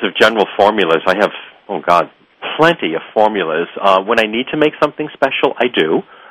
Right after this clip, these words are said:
On that, I'm actually making something special this week for a patient. Um, but,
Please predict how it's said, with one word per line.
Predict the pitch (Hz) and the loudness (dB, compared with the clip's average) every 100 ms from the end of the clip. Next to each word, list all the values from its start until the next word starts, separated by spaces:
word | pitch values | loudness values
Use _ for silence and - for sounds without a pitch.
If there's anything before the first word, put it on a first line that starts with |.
| - | -8
On | 87 87 | -2 0
that, | 92 95 | 2 0
I'm | 92 | 0
actually | 92 - 95 | -2 -2 -6
making | 90 90 98 | -4 -4 -6
something | 95 90 82 | -8 -8 -6
special | 92 87 85 | -4 -2 -4
this | 82 82 | -6 -2
week | 92 - | -2 -2
for | |
a | 85 | -4
patient. | - 78 80 73 - - - - - _ | -2 -4 -4 -8 -14 -20 -20 -20 -20 _
Um, | - 85 82 82 - - - - - 196 | 2 4 2 -4 -20 -20 -20 -20 -20 -2
but, | 107 101 | 2 2